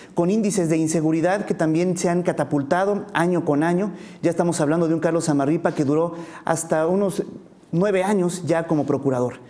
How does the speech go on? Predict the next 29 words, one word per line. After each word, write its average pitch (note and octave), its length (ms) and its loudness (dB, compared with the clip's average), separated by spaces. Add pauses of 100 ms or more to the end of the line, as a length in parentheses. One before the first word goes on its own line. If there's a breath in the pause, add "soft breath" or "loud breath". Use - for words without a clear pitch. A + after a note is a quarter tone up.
(420 loud breath)
En D#3 120 0
ese G#3+ 160 2
contexto G#3+ 400 0
es G3 60 -2
cuando F#3 260 0
se F3 100 0
inicia F#3 360 0
la E3+ 80 2
discusión D#3 520 0
sobre D#3+ 240 0
si D3+ 160 -2
se D#3 180 0
debe F#3 280 0
o D#3 100 2
no F3+ 160 2
ratificar. C3 640 -4 (580 loud breath)
El F#3 140 0
papel B3 240 0
del B3+ 120 0
Congreso A3+ 440 0
era A3 120 2
necesario G3 800 0
reivindicarlo. D#3 760 0 (500 loud breath)
En C#3+ 100 2
ese E3+ 140 0
sentido, G#3+ 580 0
ayer F3+ 380 2
la F3+ 100 0
sesión F#3 420 0